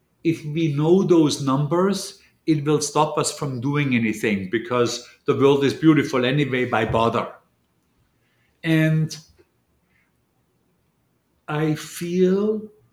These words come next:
that in order to become active or activists, it needs both directions. It needs the stick and the carrot. And we've seen that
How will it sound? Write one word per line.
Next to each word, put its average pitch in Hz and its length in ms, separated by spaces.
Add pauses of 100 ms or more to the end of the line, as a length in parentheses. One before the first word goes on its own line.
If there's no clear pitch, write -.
(500)
that 156 320 (920)
in 143 180
order 185 320
to 180 100
become - 560
active 180 800 (400)
or 120 280
activists, 156 920 (540)
it 165 260
needs 185 920 (160)
both 151 580
directions. 139 880
It 110 220
needs 170 440
the 151 80
stick - 500
and 151 160
the 135 80
carrot. - 600 (1900)
And 151 220
we've 170 200
seen 208 500
that 120 300